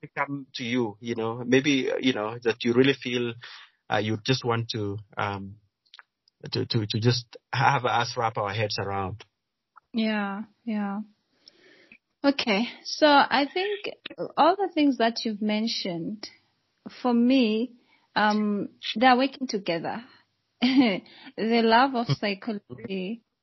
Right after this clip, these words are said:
Speaker 2: um, where I'm currently working as an H R, um, and, um, me going for parent classes,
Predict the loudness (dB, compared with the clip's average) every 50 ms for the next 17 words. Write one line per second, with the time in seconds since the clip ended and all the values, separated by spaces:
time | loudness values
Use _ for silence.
0 | _ _ _ _ _ _ -2 0 0 0 0 0 -2 -4 -6 -6 -8 -10 -14 -20
1 | _ _ _ _ _ _ _ -20 _ _ -10 -2 2 4 4 4 4 2 -2 -2
2 | -2 -2 -2 -2 -2 -4 -4 -4 -4 -4 -4 -4 -6 -6 -8 -8 -6 -4 -4 -2
3 | -4 -4 -4 -6 -6 -6 -4 -4 -4 -4 -4 -6 -4 -4 -2 -2 -2 -2 -4 -6
4 | -10 _ _ _ _ -20 _ _ _ _ _ -8 -4 -2 -2 0 0 0 -2 -2
5 | -2 -4 -4 -6 -8 -12 _ _ _ _ _ _ _ _ _ _ _ _ _ _
6 | _ _ -10 -10 -6 2 4 4 4 4 2 0 0 0 0 0 2 4 4 4
7 | 2 0 0 -2 -2 -4 -6 -8 _ _ _ -8 -6 -4 0 2 6 6 6 6
8 | 6 4 4 4 2 0 0 -2 -2 -2 0 0 0 0 -2 _ _ _ _ _
9 | _ _ -2 0 2 2 2 0 -2 -6 -2 0 2 2 2 0 -4 -8 -12